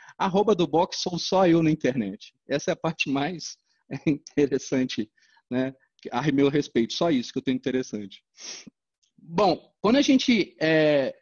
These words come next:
fez a sessão anterior, eu mostrei a home do V R ops, né? E a home do V R ops, ela tem aquela, aqueles fluxos de trabalho, é, otimização de workload, otimização de capacity, troubleshooting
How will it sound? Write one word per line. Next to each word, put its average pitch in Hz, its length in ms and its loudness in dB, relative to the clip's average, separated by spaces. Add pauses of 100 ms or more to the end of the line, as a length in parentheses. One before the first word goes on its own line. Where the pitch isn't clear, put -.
(120)
fez 175 220 2
a 160 40 -8
sessão 143 300 -2
anterior, 135 500 0 (400)
eu 185 180 2
mostrei 214 440 2
a 240 80 -2 (120)
home 214 340 4
do 208 100 -2
V 214 80 0
R 214 80 2
ops, 170 420 -4
né? 180 220 0 (320)
E 233 80 2
a - 40 2
home 269 260 2
do 254 80 -6
V 185 80 0
R 170 80 0
ops, - 440 -2 (400)
ela 220 220 2
tem 240 320 0
aquela, 233 300 0
aqueles 214 360 -2
fluxos - 360 -2
de - 80 -10
trabalho, 190 500 0 (300)
é, 160 420 0
otimização 170 560 -2
de 160 100 -6
workload, 180 760 2
otimização 156 600 -2
de 147 120 -8
capacity, 190 680 0
troubleshooting 185 920 -2